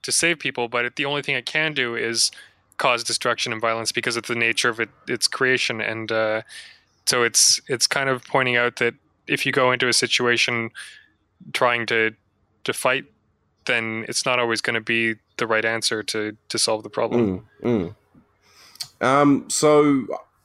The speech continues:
Speaker 2: I could have my facts wrong, but am I right to say that you were the sole developer on the game?
Speaker 1: Yeah, uh, I had some help with a couple models and some sound, but it was,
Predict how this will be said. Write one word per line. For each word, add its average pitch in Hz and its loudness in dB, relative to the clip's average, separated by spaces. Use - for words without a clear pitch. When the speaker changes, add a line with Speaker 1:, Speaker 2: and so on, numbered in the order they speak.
Speaker 2:
I 131 -4
could 160 2
have 139 4
my 120 2
facts - 0
wrong, 110 2
but - -2
am 123 2
I 120 4
right 104 0
to - -8
say 110 2
that 107 0
you 117 4
were 117 6
the 107 4
sole 120 4
developer 117 2
on 123 2
the 117 0
game? 156 -2
Speaker 1:
Yeah, 135 4
uh, 151 2
I 151 0
had 170 -2
some 180 -2
help 143 0
with - -4
a 139 -6
couple 147 -2
models 127 0
and 120 -4
some 120 -4
sound, 117 0
but 110 -4
it 110 -2
was, - -2